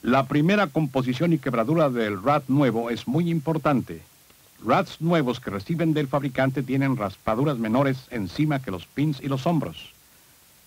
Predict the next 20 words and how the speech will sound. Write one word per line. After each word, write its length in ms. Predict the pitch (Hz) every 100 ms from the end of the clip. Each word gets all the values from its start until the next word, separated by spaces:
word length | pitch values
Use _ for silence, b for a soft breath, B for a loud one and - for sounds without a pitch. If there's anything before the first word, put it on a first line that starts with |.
| -
Cuando 280 | 135 127
usted 300 | 131 131 208 165
componga 640 | 196 151 170 156 113 98
y 100 | 95
quiebra 360 | - 160 165
la 100 | 143
coyuntura 520 | 131 110 104 90 165 143
por 180 | 117
primera 320 | 104 101 147 135
vez, 340 | 120 131 - b b b -
alise 680 | 104 107 160 165 113 98 -
o 140 | - 110
aplane 460 | 90 135 160 147
estos 200 | 135 131
lugares 460 | 131 95 123 135 127
rasposos. 880 | 120 131 - 175 165 92 80 - - _ _ _ _ _ _
Aplanando 560 | 131 139 165 190 214 196
la 100 | 170
primera 340 | 135 147 165
coyuntura, 680 | 151 135 107 98 160 139 139